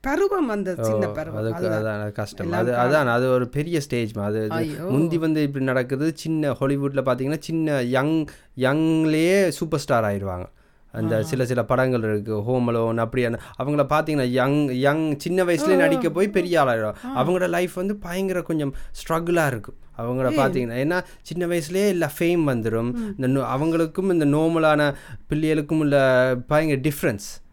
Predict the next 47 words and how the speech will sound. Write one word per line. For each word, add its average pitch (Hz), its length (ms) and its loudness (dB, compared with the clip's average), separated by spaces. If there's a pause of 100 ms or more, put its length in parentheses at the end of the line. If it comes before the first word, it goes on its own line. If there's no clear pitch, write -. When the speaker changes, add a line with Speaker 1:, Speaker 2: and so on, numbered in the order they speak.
(200)
Speaker 2:
அவங்களோட 131 340 0
ஃப்ரெண்ட்ஸ் 156 340 2
எல்லாம் 165 460 2
வே-, 151 80 2
வேற 147 220 4
மாதிரி 139 220 2
இருப்பினும். 127 380 0
அந்த 123 240 0 (260)
கூடுதலை 160 420 2
பார்த்தா 180 80 0
அவ 165 220 4 (240)
இப்ப 139 220 -6
இந்த 147 200 2
அடல்ட் 165 240 2
ஆகிக்கே 156 300 2
கணக்கு 165 380 -2
பிரச்சனை 147 420 -2
வரும். 123 280 0
Speaker 1:
ஏன்னா 320 260 2
கேமராக்கு 294 580 0
முன்னால 254 120 0
தானே 214 240 2
வே-, 190 140 0
நான் 190 260 0
நினைக்கிறேன், 185 360 0
நடுகள் 196 300 2
இருந்தீங்க, 180 200 -2
அவன் 170 140 -4
இந்த 175 120 -4
காலம் 202 340 -2
Speaker 2:
அ-, - 20 -6
Speaker 1:
போகும். 196 160 2
Speaker 2:
அதுதான், 117 420 0
அதான். 117 460 -2
கேமராக்கு 143 400 2
Speaker 1:
கேமராக்கு 285 200 4
Speaker 2:
முன்னுக்கு 392 360 2
Speaker 1:
முன்னாலே 339 480 2
Speaker 2:
க- 233 140 2
Speaker 1:
நடிகனாக 294 540 -2
இந்த 247 160 -6
நடிகர் 240 360 -6
சில 240 200 -8
பேர் 233 180 -6
பேட்டி 247 300 -4
கொடுக்குறமே 240 360 -8
என்ன, 196 300 -4